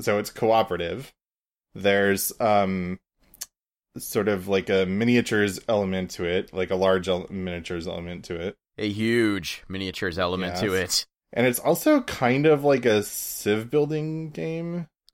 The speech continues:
Speaker 2: Y-, yeah, like a, uh, let's see, management sim-, simulation, a bit, sort of.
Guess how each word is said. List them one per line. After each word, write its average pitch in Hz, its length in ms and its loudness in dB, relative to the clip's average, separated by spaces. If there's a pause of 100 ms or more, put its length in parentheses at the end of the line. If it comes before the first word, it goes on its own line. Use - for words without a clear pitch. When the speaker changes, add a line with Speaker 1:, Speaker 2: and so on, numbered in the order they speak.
(220)
Speaker 2:
Y-, 160 320 -14
yeah, 104 1400 4
like 117 300 0
a, 127 580 2
uh, 95 760 0
let's 107 240 -8
see, 110 180 -6
management 117 800 0
sim-, - 480 -6
simulation, 98 800 -4
a 98 100 -2
bit, 110 380 2
sort 170 400 2
of. 87 340 0